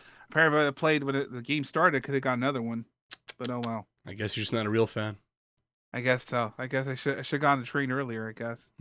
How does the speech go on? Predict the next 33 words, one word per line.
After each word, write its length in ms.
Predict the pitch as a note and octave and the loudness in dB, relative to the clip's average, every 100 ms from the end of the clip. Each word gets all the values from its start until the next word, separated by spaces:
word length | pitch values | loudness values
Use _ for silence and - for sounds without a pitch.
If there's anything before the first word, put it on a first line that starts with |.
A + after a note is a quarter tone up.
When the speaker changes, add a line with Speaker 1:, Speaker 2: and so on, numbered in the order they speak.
| G#2 G#2+ | -4 -4
Speaker 1:
I 40 | A#2 | -2
missed 200 | G3+ G3+ | 0 4
Speaker 2:
Mm-hmm. 0 | |
Speaker 1:
that 180 | D#3 E3+ | 4 4
train. 340 | A#2+ A2+ A2+ | -2 -2 -4
Oh. 1000 | B2 C3 C3 B2 A#2+ A#2+ A#2 A2+ G#2 G2+ | 0 2 4 4 2 0 -2 -4 -6 -8
Speaker 2:
Oh. 840 | G2+ G2+ G2+ G2 G2 F#2+ F#2+ G2+ G#2 _ _ _ _ _ | -6 -4 -4 -4 -6 -8 -12 -16 -20 _ _ _ _ _
Speaker 1:
Uh, 600 | A#2 A2 G#2+ G#2 G#2+ G#2 - _ _ _ _ _ _ - | -6 -4 -2 -4 -6 -8 -12 _ _ _ _ _ _ -2
yeah, 480 | D#3+ F3 F3 F3 E3+ | 4 6 6 2 -4
so 200 | - D#3+ | -4 0
I 160 | D3+ D3 | 0 2
guess 300 | D#3 D#3 E3 | 0 0 -2
I'm 80 | |
just 120 | D#3 - | -8 -2
coasting. 400 | C#3 C3+ - C3 | 0 0 -4 -4
I, 80 | - | -2
I, 280 | C3+ C3 B2+ | -2 -2 -4
I 60 | D3+ | -4
guess 220 | D3 D3+ | -2 -2
I'm 100 | D3 | -4
kinda 240 | C#3 C#3 C3+ | -2 -2 -2
just 220 | B2+ - _ _ _ _ _ _ _ _ | -10 -20 _ _ _ _ _ _ _ _
grinding 280 | - C#3+ D3 | 0 2 4
a 40 | C#3 | 2
little 140 | D3 | 2
bit 220 | C#3 C#3 | 2 -4
here 220 | C3 C#3 C#3 | -2 -2 0
and, 200 | B2 A2+ | -2 -6
like, 180 | C3 A2+ | -10 -8
to 100 | A2+ | -10
start 260 | - C3+ B2+ | -4 -4 -4
the 60 | |
day, 440 | A2+ B2 B2+ B2 | -2 0 0 -2